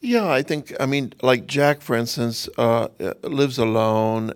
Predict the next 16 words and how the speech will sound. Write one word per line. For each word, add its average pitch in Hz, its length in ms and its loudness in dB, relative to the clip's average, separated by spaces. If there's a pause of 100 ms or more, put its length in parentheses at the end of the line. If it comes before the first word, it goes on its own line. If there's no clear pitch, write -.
and, 107 520 -4
uh, 110 340 -4 (380)
and 117 140 -2
he, 120 240 -4 (180)
he 120 260 -2
doesn't 117 360 -2
have 107 240 -2
any 107 320 -4
sustained 107 680 -6
relationships. 107 840 -8 (400)
He, 113 260 -4 (100)
he's 139 200 -4
very 160 260 4
attractive, 123 680 -4 (340)
so 113 480 0 (240)
he, 123 220 -2